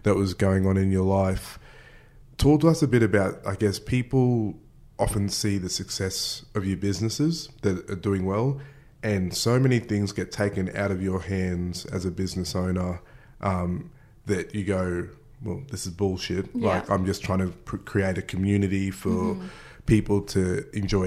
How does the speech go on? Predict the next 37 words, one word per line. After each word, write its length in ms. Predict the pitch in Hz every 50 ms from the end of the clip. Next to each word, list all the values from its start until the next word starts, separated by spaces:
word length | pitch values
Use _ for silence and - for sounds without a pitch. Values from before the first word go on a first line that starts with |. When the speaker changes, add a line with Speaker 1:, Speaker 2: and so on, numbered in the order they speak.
| 85
Speaker 1:
exercise, 640 | - 107 104 - - 107 - - 101 98 95 92 92 -
feel 260 | - - 98 95 92
good, 340 | 87 - - 107 110 113 110
and 160 | - 98 95
then 80 | 92 92
something 340 | - - 110 104 98 104 101
as 120 | 95 92
simple 340 | - - 104 95 - 95 92
as 100 | 90 -
a 60 | 90
council 840 | - - - 101 98 98 92 - - 98 95 95 95 95 95 - - - - - - - - - - -
permit 640 | - 104 101 98 95 92 95 95 92 - - - - - - -
comes 300 | - 120 117 117 107 -
through 160 | 107 101 98
and 80 | 95
says, 340 | - - 98 95 92 87 - - - -
"Shut 240 | - - 110 82 90
your 80 | 92 85
doors." 380 | 92 - - - - - - - - - - - -
Speaker 2:
Yeah. 220 | 254 233 208 170
Speaker 1:
And 360 | 110 107 101 98 92 90 - - - - - -
that's 200 | - 110 113 -
not 100 | 120 104
your 160 | 92 90 85 -
choice. 420 | - - 87 95 101 101 - -
It's 280 | 92 85 - - - -
taken 360 | - - 95 92 - 98 95
out 120 | 92 90
of 80 | 95 92
your 160 | 95 92 90
hands. 360 | 87 98 98 95 92 92 -
But 240 | - - 95 95 - - - - - - - - -
how 60 | 113 113
did 160 | 127 120 -
you 100 | 123 117
guys 360 | 95 110 104 101 95 95 90 101
obviously 540 | 95 92 98 95 - - 98 95 92 92